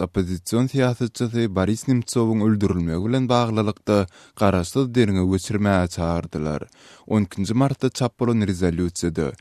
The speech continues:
Ýewropanyň deputatlary Boris Nemtsowyň öldürilmegi Russiýanyň soňky taryhyndaky iň möhüm siýasy öldürme boldy diýip belleýärler. Şeýle-de Ýewropa kanun çykarjylary Kremliň propagandasynyň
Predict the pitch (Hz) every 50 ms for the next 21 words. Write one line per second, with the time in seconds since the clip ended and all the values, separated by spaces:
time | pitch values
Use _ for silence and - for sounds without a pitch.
0 | - - - _ _ - 101 92 90 92 104 113 - - 135 131 127 127 127 120
1 | 117 - - - - 117 107 107 - 113 104 110 101 90 98 95 95 117 117 -
2 | - 127 120 117 - - 123 110 107 110 101 101 110 107 107 104 101 95 98 95
3 | 92 92 90 90 92 92 87 82 - - - - - _ - 117 117 110 - -
4 | 101 92 90 87 85 - - 92 92 90 - - 143 139 135 131 135 123 120 123
5 | 117 110 107 107 101 98 - - 117 101 98 95 - - - _ _ - 151 160
6 | 151 139 120 104 92 - - 98 92 - - 101 92 90 90 - - - 113 120
7 | 107 98 98 92 85 90 87 85 78 82 90 98 113 143 107 104 101 90 92 107
8 | 104 101 101 95 - _ - 98 95 95 92 90 87 85 85 87 87 - 80 78
9 | 76 69 - - - _ _ _ _ _ _ _ _ _ _ _ _ _ _ -
10 | - 110 95 95 101 113 117 143 143 135 135 139 127 131 139 139 135 - 147 135
11 | - - 131 127 131 131 127 - - - 127 117 123 110 117 123 117 117 117 120
12 | 120 117 - - 104 104 95 92 92 101 123 127 - 147 127 - 131 117 95 107
13 | 104 104 104 101 104 101 - - 101 98 98 98 92